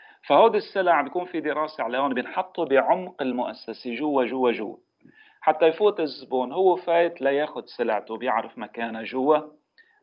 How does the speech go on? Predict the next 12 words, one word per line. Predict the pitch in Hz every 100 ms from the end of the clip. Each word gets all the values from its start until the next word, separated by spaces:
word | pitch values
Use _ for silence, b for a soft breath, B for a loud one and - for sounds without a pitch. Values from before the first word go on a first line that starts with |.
| 156
بطريقه | 208 202 202 202 180 190
بصير | 175 180 170
يلاحظ | 160 165 - 131
بعض | 117 143 135
السلع | 131 156 131 110
الثانية، | 110 117 107 107 113
النظر | 127 131 117 123
بيجذب، | 120 127 110 123 120 - _ _ _
فبيقوم | 131 131 151 135
بصير | 104 - 139 131
يستحلي | 135 - 139 143
ويشتري. | 135 117 - -